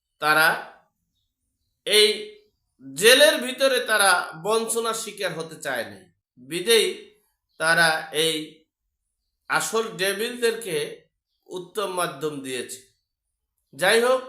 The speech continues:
সর্বোপরি কথা হচ্ছে, আমি কিন্তু গত পনেরো বছরেও বলেছি,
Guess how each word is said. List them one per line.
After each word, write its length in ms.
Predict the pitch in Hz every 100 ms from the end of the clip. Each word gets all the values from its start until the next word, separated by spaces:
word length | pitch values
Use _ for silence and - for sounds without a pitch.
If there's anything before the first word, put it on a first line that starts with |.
| - _ _ _
সর্বোপরি 800 | - - 185 202 240 262 277 277 233
কথা 240 | 214 196
হচ্ছে, 580 | 170 165 - 123 113 -
আমি 260 | 147 165 214
কিন্তু 720 | 220 220 220 220 240 - _ _ _ _ _ _ _ _
গত 300 | 160 175 208 180
পনেরো 320 | 175 185 190
বছরেও 500 | 175 160 - 226 226
বলেছি, 720 | 180 160 156 - 98 90